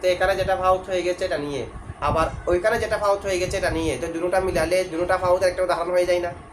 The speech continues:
মুসান্নাফে উদাহরণ দিয়েছে, মুফরাদ হয়নি, এটা উদাহরণ। আবার আরেকটা উদাহরণ দিয়েছে, মুফরাদ হয়েছে, মারাফা হয়নি, এটা উদাহরণ। তো যেখানে মুফরাদ হয়েছে এটা নিলে,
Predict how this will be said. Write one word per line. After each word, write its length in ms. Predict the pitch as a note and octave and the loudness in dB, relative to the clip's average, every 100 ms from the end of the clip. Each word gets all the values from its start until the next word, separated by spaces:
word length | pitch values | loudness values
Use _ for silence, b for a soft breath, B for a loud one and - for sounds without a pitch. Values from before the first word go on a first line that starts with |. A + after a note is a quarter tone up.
| B B - | B B -8
মুসান্নাফে 380 | D#3+ E3+ E3 E3 | -2 0 0 -2
উদাহরণ 340 | E3 E3 F3+ | 0 2 2
দিয়েছে, 460 | F3+ F#3 F#3 G#3 A#3 - - | 2 -2 0 -2 -2 -8 -8
মুফরাদ 420 | E3 E3+ G3 G3 - | -6 -2 0 0 2
হয়নি, 360 | F#3 F3+ E3 D#3+ | 2 2 2 2
এটা 120 | D3 | 0
উদাহরণ। 360 | B2 A#2 A2+ - - - B B B B - | 0 -2 -4 -6 -14 -18 B B B B -4
আবার 200 | D3+ E3+ | 2 4
আরেকটা 240 | D#3+ G3 | 4 2
উদাহরণ 300 | G3+ F#3+ F#3+ | 2 2 2
দিয়েছে, 280 | G3 G3 A3 | 0 -2 -2
মুফরাদ 360 | F#3+ F3+ A3 G#3+ | -2 -2 -4 -2
হয়েছে, 380 | G3 F3+ C#3 G#2+ - - - | -2 0 -2 -4 -8 -16 -4
মারাফা 360 | D#3+ E3 F3 F3+ | 2 4 4 2
হয়নি, 180 | F#3+ F#3+ | 2 2
এটা 140 | F3 | 2
উদাহরণ। 320 | C3 B2 A#2 G2 B B B - | 0 0 -2 -6 B B B -8
তো 80 | F3+ | -2
যেখানে 340 | F3 F3+ G3 | 0 2 2
মুফরাদ 360 | F#3 - G3+ G3 | 2 0 -2 0
হয়েছে 400 | F#3+ F3+ D3+ A2 - - | 0 -2 -4 -8 -10 -8
এটা 200 | E3+ F3+ | -2 0
নিলে, 280 | D3+ D3+ B2+ | 0 -2 -4